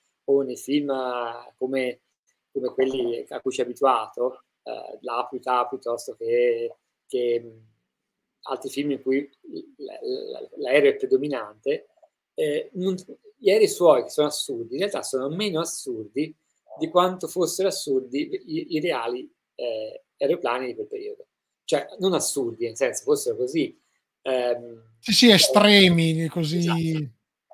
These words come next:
Speaker 1: Una ricerca costante. Quindi anche ne-, nella realtà c'era questo passaggio e nel gioco c'è il passaggio, cioè dovete affinare i vostri aerei.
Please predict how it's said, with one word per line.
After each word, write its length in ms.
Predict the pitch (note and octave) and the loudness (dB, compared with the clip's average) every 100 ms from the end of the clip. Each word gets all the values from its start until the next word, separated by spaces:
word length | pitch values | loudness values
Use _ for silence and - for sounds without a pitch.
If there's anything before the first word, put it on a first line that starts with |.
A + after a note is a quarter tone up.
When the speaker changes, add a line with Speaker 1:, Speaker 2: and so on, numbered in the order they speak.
| - | -8
Speaker 1:
Una 160 | D3+ D3+ | -2 -2
ricerca 600 | D3+ F#3+ E3 C#3+ C3 - | 2 2 2 0 -6 -2
costante. 520 | C#3+ - - F#2+ _ _ _ _ _ _ _ - | 0 0 -8 -20 _ _ _ _ _ _ _ 4
Quindi 260 | G3 B2+ - | 4 4 -2
anche 260 | E3+ E3+ F3+ | -4 -2 -6
ne-, 200 | G#3 F#3+ | -6 -4
nella 240 | D#3 D#3+ | 2 6
realtà 360 | G3+ G#3+ D3 C#3 | 4 4 2 2
c'era 220 | B2 A#2 | 0 -2
questo 200 | A#2+ - | -8 -6
passaggio 680 | F3+ - B2 A2+ A#2 F#3 - | -6 -4 -6 -6 -4 -4 -2
e 100 | D3+ | 0
nel 180 | G3 | 0
gioco 280 | F#3 A#2+ A#2 | 2 -2 -2
c'è 160 | B2+ A2 | -8 -10
il 80 | - | -10
passaggio, 500 | - - - - - | -12 -12 -14 -16 -6
cioè 80 | B2+ | 2
dovete 280 | C#3+ C3+ C3+ | 4 6 4
affinare 540 | B2+ - D3 G#2+ G2+ | -4 -10 -8 -8 -10
i 20 | |
vostri 320 | - - - | -16 -20 -18
aerei. 260 | - - | -18 -16